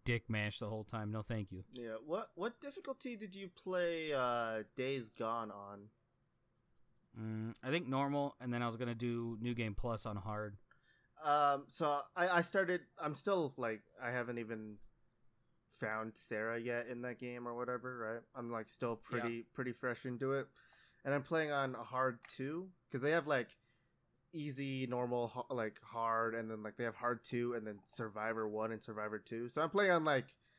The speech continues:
Speaker 2: the third hardest difficulty or something like that.
Speaker 1: Yeah.
Speaker 2: I would honestly go higher if I were you, 'cause it, it feels like, I feel like I'm playing the exact same game as you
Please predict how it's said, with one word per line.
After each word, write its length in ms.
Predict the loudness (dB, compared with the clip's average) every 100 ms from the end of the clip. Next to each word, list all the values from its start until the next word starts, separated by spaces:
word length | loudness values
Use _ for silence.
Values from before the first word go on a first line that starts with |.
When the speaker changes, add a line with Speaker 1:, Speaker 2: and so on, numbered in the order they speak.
| _ _ _ _ _ -2
Speaker 2:
the 120 | -2
third 460 | -2 0 2 2
hardest 380 | 4 4 2 0
difficulty 360 | -2 -2 -4 -4
or 40 |
something 200 | -2 -2
like 140 | -2 0
that. 220 | 2 2 -4 _ _ _ _ _ _ -18 -12
Speaker 1:
Yeah. 180 | -6 -2
Speaker 2:
I 120 | 2 4
would 120 | 4
honestly 380 | 4 2 -2 0
go 140 | 0
higher 460 | 0 0 0 -2 -6
if 180 | -10 -4
I 80 | -4
were 100 | -4
you, 160 | -6 -8
'cause 220 | -6 -4
it, 140 | -4 -4
it 180 | -6 -6
feels 360 | 0 2 4 2
like, 240 | 0 0 0
I 160 | 4 4
feel 240 | 6 4
like 140 | 4 2
I'm 120 | 0
playing 240 | 0 0
the 60 | -2
exact 340 | -2 -2 -2
same 180 | -2 -4
game 220 | -2 -4 -6
as 140 | -8
you 200 | -8